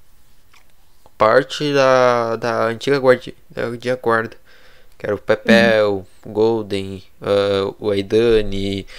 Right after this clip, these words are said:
Speaker 1: enfim, a galera tudo, tá ligado?
Speaker 2: Uhum.
Speaker 1: Mas uma, algum momento que você tava numa time, já, ele já tava contigo em alguma time ou não? Tipo, ou,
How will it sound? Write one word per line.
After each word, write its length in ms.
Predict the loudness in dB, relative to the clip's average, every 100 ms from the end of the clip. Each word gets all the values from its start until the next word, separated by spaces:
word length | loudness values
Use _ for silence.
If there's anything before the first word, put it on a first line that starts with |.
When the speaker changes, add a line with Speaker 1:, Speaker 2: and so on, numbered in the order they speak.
| -20 -18
Speaker 1:
enfim, 120 | -4
a 40 | -2
galera 320 | 0 4 4
tudo, 220 | 4 -2
tá 80 | -2
ligado? 320 | 2 2 0 -4 -20 -20 -20 -20 -20 -20 -20 -20 -20 -20 -20 -20 -20 0
Speaker 2:
Uhum. 320 | 4 4 2 -2 -10 -8
Speaker 1:
Mas 180 | -4 -4
uma, 260 | -6 -8 -6
algum 240 | -6 -8 -10 -6
momento 540 | -2 -2 -4 -8 -8 -8 -14 -12
que 120 | -8
você 120 | -4
tava 180 | 0 0
numa 180 | 0 0
time, 360 | 0 -2 -2 0
já, 140 | 0
ele 100 | 0
já 120 | 0 2
tava 200 | 4 2
contigo 360 | 0 -2 -4
em 220 | -4 -6 -6 -2
alguma 300 | -2 0 -2
time 240 | -4 -4
ou 60 | -2
não? 200 | -2 -4 -10
Tipo, 180 | -4
ou, 260 | 0 2 0